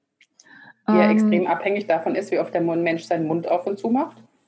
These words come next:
Speaker 2: Ja, oder seine Leinenhand bewegt oder sonst
Speaker 1: Ja.
Speaker 2: irgendwie, ne, seinen, den Popo
Speaker 1: Mhm.
Speaker 2: runterdrückt. Ähm, und da sind wir uns ja, das haben wir ja noch nicht mal jetzt genau definiert, was davon
Speaker 1: Mhm.
Speaker 2: zählt
Speaker 1: Ist das
Speaker 2: jetzt als
Speaker 1: Signal?
Speaker 2: Signal.
Speaker 1: Mhm.
Speaker 2: Ähm,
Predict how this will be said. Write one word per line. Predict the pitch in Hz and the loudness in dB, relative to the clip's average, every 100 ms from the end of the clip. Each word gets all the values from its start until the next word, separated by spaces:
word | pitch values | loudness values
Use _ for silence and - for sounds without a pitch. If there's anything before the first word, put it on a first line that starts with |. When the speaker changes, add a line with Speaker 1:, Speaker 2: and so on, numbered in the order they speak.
| _ | _
Speaker 2:
Ja, | 208 247 | 2 2
oder | 214 214 | 4 2
seine | 190 185 | 2 2
Leinenhand | 175 208 240 247 | 2 4 4 4
bewegt | 247 254 294 - | 2 2 0 -2
oder | 208 208 208 208 202 71 - - | 2 4 4 2 0 -2 -6 -8
sonst | - 202 208 196 | -2 2 2 2
Speaker 1:
Ja. | |
Speaker 2:
irgendwie, | 240 254 254 | 2 4 4
ne, | 233 208 208 214 277 | 2 2 2 2 2
seinen, | 240 202 196 | 2 2 2
den | 190 190 | 0 0
Popo | 196 240 | 2 2
Speaker 1:
Mhm. | 240 | 4
Speaker 2:
runterdrückt. | 277 262 214 285 - - 208 | 2 2 0 -2 -4 -10 -4
Ähm, | 214 208 208 208 | 0 2 0 0
und | - 208 | 0 2
da | 208 | 4
sind | 202 214 | 4 2
wir | 220 151 | 2 0
uns | 202 | 0
ja, | 214 | 0
das | 196 208 | 0 2
haben | 208 | 2
wir | 208 | 4
ja | |
noch | 196 196 | 2 2
nicht | 208 | 2
mal | 208 | 2
jetzt | 202 190 | 2 0
genau | 196 185 185 | 2 2 2
definiert, | 180 180 180 190 294 262 | 0 0 0 2 2 0
was | 233 - | -4 -2
davon | 226 226 220 226 190 208 | -2 0 0 0 0 -2
Speaker 1:
Mhm. | - | -2
Speaker 2:
zählt | 220 226 311 | 2 2 2
Speaker 1:
Ist | |
das | 254 - | 0 0
Speaker 2:
jetzt | |
als | 226 | 0
Speaker 1:
Signal? | 180 226 240 302 - - - | 2 2 2 -2 -6 -20 -12
Speaker 2:
Signal. | 180 196 - - - 208 208 | -10 -10 -14 -18 -4 0 4
Speaker 1:
Mhm. | 208 214 | 4 2
Speaker 2:
Ähm, | 214 | 0